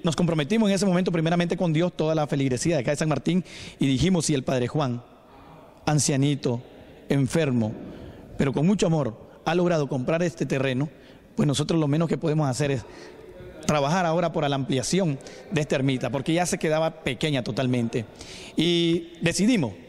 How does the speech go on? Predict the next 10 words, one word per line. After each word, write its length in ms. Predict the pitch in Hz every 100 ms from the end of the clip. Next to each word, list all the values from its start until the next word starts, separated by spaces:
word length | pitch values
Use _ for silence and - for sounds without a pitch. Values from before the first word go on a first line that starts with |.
| - - -
y 60 | 160
íbamos 340 | 220 285 262
trabajando, 680 | 247 202 175 196 220 254 247 -
eh, 640 | 165 160 160 156 - - - - - -
íbamos 280 | 180 220 220
avanzando 720 | 208 180 190 202 196 208 285 - -
de 80 | 165
manera 240 | 160 196
progresiva, 480 | 208 202 180 196 214
porque 600 | 208 190 - 160 117 -